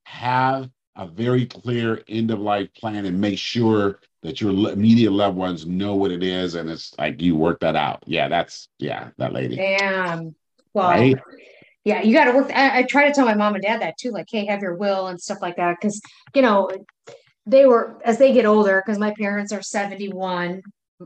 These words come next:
Speaker 2: uh, just turned, my mom just turned seventy-one. And, you know, we were talking about, you know, taking care of parents. And I thought, "I'm not
Speaker 1: Yeah.
Speaker 2: equipped." So, I mean, that's
Speaker 1: Mm-hmm.
Speaker 2: why they're, that's why people are paid to take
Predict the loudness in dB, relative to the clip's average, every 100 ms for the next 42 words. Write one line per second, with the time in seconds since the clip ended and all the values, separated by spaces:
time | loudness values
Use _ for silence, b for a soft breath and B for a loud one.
0 | -16 -12 -12 -12 -12 -12 -8 -4 -4 -6
1 | -6 -6 -8 -10 -8 -8 -6 -8 -10 -14
2 | -16 -14 -8 -6 -6 -12 B B B B
3 | B B _ -20 -4 2 4 4 2 2
4 | 0 0 -2 -2 -2 -4 -8 _ _ _
5 | B B B B -10 -4 -2 0 -2 -2
6 | -6 -6 -6 -6 -2 0 0 0 -2 0
7 | -2 -2 -4 -4 -2 -4 2 4 4 0
8 | -8 -20 _ _ _ -6 -2 0 -2 -4
9 | -10 b b -2 0 2 2 4 4 4
10 | 2 2 0 -4 -8 -6 -6 -4 -6 -4
11 | -6 -4 -4 -4 -4 -4 -4 -6 -8 -8